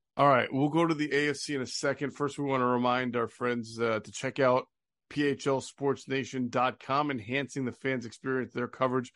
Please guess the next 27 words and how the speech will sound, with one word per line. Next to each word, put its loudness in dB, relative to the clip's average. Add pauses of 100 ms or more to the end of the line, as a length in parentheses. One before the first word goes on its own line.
(340)
of -8
all 6
Philadelphia -2
sports -4
teams -4
for -2
the -4
fan, -2 (300)
by 2
the -4
fan -2
is -8
their -4
motto. 0 (280)
So -20
make -12
sure -8
you -10
check -10
'em -4
out -2
at -10
P -6
H -8
L -6
Sports -12
Nation -6